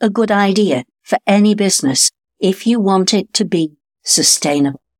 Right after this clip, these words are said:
Internal belief number five. "Marketing's hard. I hate it."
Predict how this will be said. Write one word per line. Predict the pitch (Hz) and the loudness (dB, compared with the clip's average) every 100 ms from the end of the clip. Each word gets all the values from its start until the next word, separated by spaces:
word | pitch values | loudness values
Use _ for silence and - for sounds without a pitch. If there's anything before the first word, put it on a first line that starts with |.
| _ _ | _ _
Internal | 196 196 220 220 220 | 0 0 2 2 2
belief | 190 180 165 165 - _ _ - | 2 0 -2 -6 -16 _ _ -6
number | 147 143 | -2 -2
five. | - 143 139 131 - _ _ _ _ | -2 -2 0 -2 -6 _ _ _ _
"Marketing's | 208 285 311 285 233 196 | 2 2 0 -2 0 0
hard. | - - 185 185 180 175 - - _ | -2 -4 -2 0 2 0 -4 -10 _
I | - 247 | -2 -2
hate | 226 - 233 226 196 | -2 -2 -2 0 -4
it." | 139 - | -2 -4